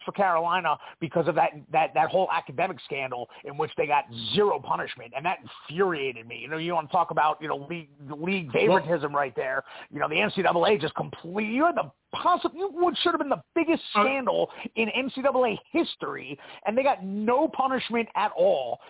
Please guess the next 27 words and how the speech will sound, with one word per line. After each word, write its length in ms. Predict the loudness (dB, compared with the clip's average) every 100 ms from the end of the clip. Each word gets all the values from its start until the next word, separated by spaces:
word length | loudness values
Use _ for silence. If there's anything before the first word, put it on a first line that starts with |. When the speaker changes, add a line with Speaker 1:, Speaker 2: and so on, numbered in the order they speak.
| -6
Speaker 1:
and 100 | -2 0
that 100 | -2
infuriated 840 | -8 -10 0 2 2 0 -4 -8
me, 140 | -6 -4
and 100 | -2
they 100 | -2
pretty 220 | 0 0
much 160 | 0 -2 -2
surpassed 520 | -4 0 2 2 0 -4
Duke 240 | 0 0 0
on 100 | -2
my 140 | 0 -2
hated 340 | -4 -8 -8
list 240 | -8 -8 -8
there. 260 | -4 -4 -4 -10 -20 -20 _ _ -14
Speaker 2:
Uh, 40 | -12 -8
all 60 |
right, 80 | -8 -6
let 120 | -2 0
me 120 | 2
ask 160 | 0 0
you 60 |
this. 200 | -2 -4 -8 -8
Okay, 160 | -4
but 160 | -2 0
that 180 | 0 0
was 140 | -2